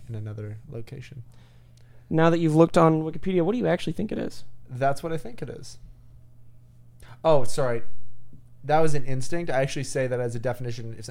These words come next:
Speaker 1: anyone asks me anything, I just say that.
Speaker 2: Really?
Speaker 1: Um, what I really think it is, is a bunch of baked brownies.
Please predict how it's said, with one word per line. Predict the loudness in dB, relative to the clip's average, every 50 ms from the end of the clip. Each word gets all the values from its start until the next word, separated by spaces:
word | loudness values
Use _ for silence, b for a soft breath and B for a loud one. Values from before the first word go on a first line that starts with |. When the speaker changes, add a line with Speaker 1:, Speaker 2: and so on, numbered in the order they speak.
| -10
Speaker 1:
anyone | -8 -6 -4 -4 -4
asks | -6 -8 -10 -10
me | -10 -8
anything, | -6 -6 -6 -6 -6 -8
I | -10 -10
just | -10 -12 -12
say | -12 -12 -10
that. | -8 -6 -4 -4 -4 -4 -6 -8 b b b b b b
Speaker 2:
Really? | -10 -6 -4 -4
Speaker 1:
Um, | -4 -4 -6 -8 -8 -8
what | -4 -2 -2
I | -2
really | -2 -2 -2 -2 -2 -2 -2
think | -2 -4 -4 -4
it | -4 -6
is, | -6 -8 -8 -8
is | -8 -8
a | -6
bunch | -4 -2 -2
of | -2 -2
baked | -2 -4 -6 -6 -6
brownies. | -6 -6 -6 -8 -8 -8 -10 -10 -10 -12 -14